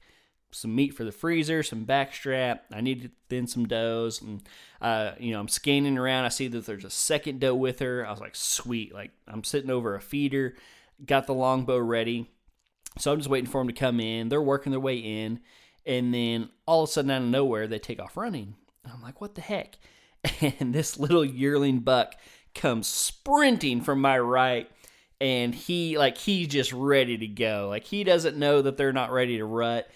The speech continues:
He's ready to rut. He's like, "What is this, you know, breeding thing?" So he comes running across, and I'm like, "Dang it." Like, he's scared off the does.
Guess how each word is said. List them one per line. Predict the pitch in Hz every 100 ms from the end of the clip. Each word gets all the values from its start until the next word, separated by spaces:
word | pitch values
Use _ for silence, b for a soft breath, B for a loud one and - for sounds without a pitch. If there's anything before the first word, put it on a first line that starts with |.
| B B
He's | - - 196 143
ready | 147 143 135
to | 127
rut. | 127 131 131 131
He's | 123
like, | 117
"What | 143 262
is | 214 240
this, | 190 185 - -
you | 202 202
know, | 165 143 147 - 135
breeding | 147 127 190 202 180 175
thing?" | - 160 156 170 - B B B B B B B B
So | -
he | 202
comes | 233 220 190
running | 190 170
across, | - 156 147 139
and | 147
I'm | 127
like, | 123 127
"Dang | - 117 104
it." | 101
Like, | 113 107
he's | 156 147
scared | - 135 131
off | 131
the | 135
does. | 117 113 113 113 113 113 -